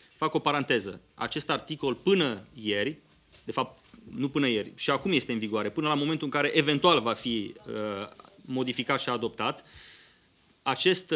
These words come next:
articol prevede orele douăzeci și trei pentru violență fizică, psihică sau limbaj în mod repetat. Acesta a rămas neschimbat. Scene de sex, limbaj injurios am adăugat, în mod repetat.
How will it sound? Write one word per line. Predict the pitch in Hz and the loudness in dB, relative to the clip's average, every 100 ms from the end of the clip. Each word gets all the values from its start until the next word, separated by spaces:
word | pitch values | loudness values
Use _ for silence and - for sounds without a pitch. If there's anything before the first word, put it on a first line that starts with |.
| 147 | 2
articol | 135 - 139 185 180 | 0 0 -2 0 2
prevede | 156 147 175 | 4 4 4
orele | 175 180 165 | 4 4 2
douăzeci | 147 175 170 160 | 6 6 6 4
și | - 147 | 2 2
trei | 135 92 - _ _ _ _ _ - - - _ _ _ - | 4 4 -2 _ _ _ _ _ -20 -20 -20 _ _ _ 2
pentru | 160 143 110 95 101 | 4 4 0 -8 -8
violență | 117 131 143 170 160 | -4 0 2 2 0
fizică, | 135 160 151 147 | 0 -2 -2 -2
psihică | 131 - 165 151 | -2 -2 -4 -2
sau | 151 147 139 | -2 0 0
limbaj | 131 127 143 147 | 0 0 0 0
în | 139 | 0
mod | 139 131 | 0 0
repetat. | 131 131 123 101 - - | 0 0 0 -2 -6 -8
Acesta | 117 147 147 | -6 -2 0
a | |
rămas | 139 139 | 2 0
neschimbat. | 131 131 - 117 104 - - - | -2 -4 -4 -4 -4 -8 -18 -14
Scene | - - 180 185 | -6 0 2 4
de | 147 | 2
sex, | 139 180 165 - - | 4 4 4 2 -4
limbaj | 143 151 147 180 180 - | -2 0 2 2 0 0
injurios | 160 135 143 160 156 | -2 2 4 6 6
am | 120 110 | 4 -4
adăugat, | 107 110 104 104 123 - - - _ _ _ - - _ - - | -2 -2 0 -4 -4 -10 -20 -20 _ _ _ -20 -20 _ -20 -6
în | 143 | 0
mod | 143 160 147 | 4 6 6
repetat. | 147 139 123 98 - | 6 4 2 -2 -6